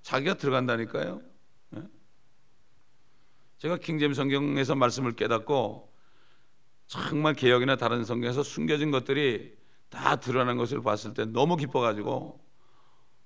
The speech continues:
어, 그냥 이 말씀으로 성경을 다 바꿨더니, 그게 구십육 년도예요. 바꿨더니 오는 사람마다 다 도망가는 거예요. 그리고 뭐, 심지어는 신학교 나온,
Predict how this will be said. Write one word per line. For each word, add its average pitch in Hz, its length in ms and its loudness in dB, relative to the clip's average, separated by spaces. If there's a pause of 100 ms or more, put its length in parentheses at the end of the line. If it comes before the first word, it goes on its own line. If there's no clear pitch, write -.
(140)
어, 143 160 4
그냥 143 300 2
이 143 140 0
말씀으로 127 520 2
성경을 120 400 -2
다 120 100 4
바꿨더니, 110 800 -4
그게 165 180 -2
구십육 147 440 -4
년도예요. 127 680 -4 (840)
바꿨더니 180 600 0
오는 139 240 4
사람마다 147 440 2
다 - 160 0
도망가는 113 460 2
거예요. 120 360 -6 (1120)
그리고 151 280 0
뭐, 170 480 4 (140)
심지어는 156 420 2
신학교 139 400 2
나온, 135 420 2